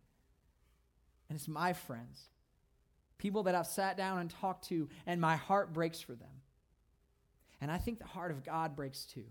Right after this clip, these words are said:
See, 'cause, 'cause God wasn't trying to just give some random rules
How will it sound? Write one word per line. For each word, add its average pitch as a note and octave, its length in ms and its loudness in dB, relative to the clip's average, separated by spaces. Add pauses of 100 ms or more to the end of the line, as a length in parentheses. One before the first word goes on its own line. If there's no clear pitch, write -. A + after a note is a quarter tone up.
(1600)
See, - 160 -4
'cause, F3 260 -2 (400)
'cause F3 180 2
God A3 300 6
wasn't A3 260 4
trying G#3 260 -6
to G#3 60 2
just E3+ 220 0 (100)
give F#3+ 220 6
some F#3 260 0
random E3+ 480 2
rules C3 520 -4